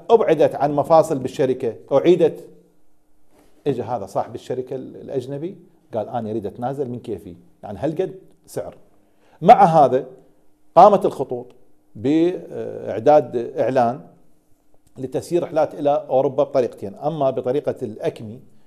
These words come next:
اللي هي يعني كل شيء على الشركة، الشركة هي تجيب طائرتها وطاقمها وتتحمل كافة مصاريفها،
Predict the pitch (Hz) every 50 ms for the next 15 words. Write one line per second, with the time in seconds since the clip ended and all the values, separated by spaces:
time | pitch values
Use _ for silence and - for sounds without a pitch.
0 | - - - 120 123 135 135 123 110 120 113 - 185 - 175 - - 104 - -
1 | 117 101 95 - - 131 131 - - - - - _ _ _ _ - - - -
2 | - - - - 269 - - - 139 143 135 110 98 120 - - 117 104 110 117
3 | 117 104 - 110 131 175 - - - - - - - - - _ - 185 160 -
4 | - 139 139 139 156 143 131 123 123 120 - - - 139 135 - - 143 123 -
5 | 113 - 113 107 - - 110 113 113 107 - 160 190